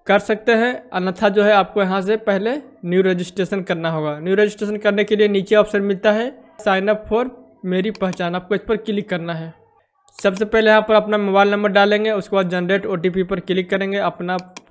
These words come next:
फर्स्ट नेम डालेंगे और उसके बाद यहाँ से लास्ट नेम डालेंगे, जो भी कुमार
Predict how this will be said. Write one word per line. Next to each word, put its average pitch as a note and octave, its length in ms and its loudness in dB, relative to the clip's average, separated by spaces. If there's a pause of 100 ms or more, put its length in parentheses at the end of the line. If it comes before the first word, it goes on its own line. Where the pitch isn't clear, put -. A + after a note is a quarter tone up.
(120)
फर्स्ट F3+ 300 -2
नेम F#3 220 -4
डालेंगे F3+ 400 0
और E3+ 280 0
उसके F3 240 -8
बाद E3 160 0
यहाँ E3 120 -4
से A3 240 -6 (400)
लास्ट E3 400 0
नेम F3 200 -4
डालेंगे, F3 360 -2
जो E3+ 160 -4
भी E3 120 -4
कुमार D#3+ 500 -6